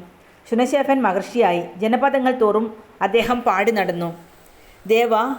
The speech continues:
അഗ്നേ, ജീവിച്ചിരിക്കുവാൻ മുകളിലെ കയർ വിടുവിക്കുക. നടുവിലേതും താഴത്തേതും അഴിച്ചു കളയുക.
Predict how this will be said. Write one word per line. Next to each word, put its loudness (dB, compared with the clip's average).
അഗ്നേ, 0
ജീവിച്ചിരിക്കുവാൻ 0
മുകളിലെ 2
കയർ 2
വിടുവിക്കുക. 2
നടുവിലേതും 2
താഴത്തേതും 2
അഴിച്ചു 0
കളയുക. 0